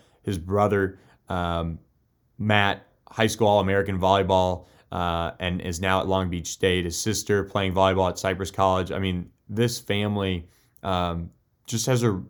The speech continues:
you know, a, a really, um, you know,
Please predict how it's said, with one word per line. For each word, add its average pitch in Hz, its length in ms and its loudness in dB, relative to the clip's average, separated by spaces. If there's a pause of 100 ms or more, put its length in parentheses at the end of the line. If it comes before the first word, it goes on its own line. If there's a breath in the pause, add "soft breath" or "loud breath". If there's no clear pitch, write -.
(240)
you 113 140 -2
know, 95 320 -2
a, 104 100 -2 (180)
a - 0 -
really, 101 640 -2 (460 soft breath)
um, 92 460 -4 (800)
you 104 140 -4
know, 90 240 -4